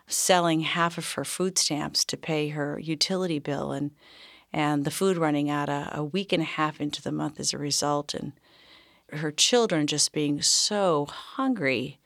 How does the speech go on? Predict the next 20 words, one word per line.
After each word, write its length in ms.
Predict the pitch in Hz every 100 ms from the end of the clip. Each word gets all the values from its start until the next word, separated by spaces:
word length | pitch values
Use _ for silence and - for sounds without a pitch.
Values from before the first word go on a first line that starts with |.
| - _ - - _ - -
And 140 | 175
her 80 | 170
daughter, 460 | 165 170 175 160 151
Tabitha, 840 | - 151 147 147 147 135 135 143 - _ _ _ _ -
in 120 | 160
a 60 |
quiet 380 | 151 165 151 147
moment 320 | 156 156 147
after 240 | 147 - 151
we'd 180 | 147 147
gotten 240 | - 156
to 120 | -
know 200 | 151 147
each 160 | 143 -
other 120 | 139
pretty 340 | 139 - 143 143
well, 300 | 143 147 147
I 80 |
asked 380 | - - - - -
her, 160 | 156